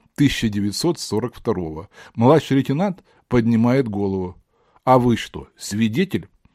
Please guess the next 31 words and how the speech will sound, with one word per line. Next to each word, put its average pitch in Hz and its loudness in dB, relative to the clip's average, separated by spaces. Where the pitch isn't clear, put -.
"Она 139 4
ни 180 6
при 175 2
чём", 120 2
объявляет 104 -2
Горбатюк 98 -6
и 123 -2
с - -8
мрачным 113 0
выражением 104 -2
закладывает 120 -2
руки 95 -8
за 92 -6
спину. 80 -16
"Нет, - -6
я 98 -4
при 127 -4
чём? 110 -2
Пишите - -6
и 165 0
меня". 127 -2
Офицер 156 0
с - -20
недоверием 131 4
спрашивает 131 0
Горбатюка. 113 -8
"Она, 110 0
значит, 151 -2
не 131 2
оскорбляла 185 0
вас?" - -12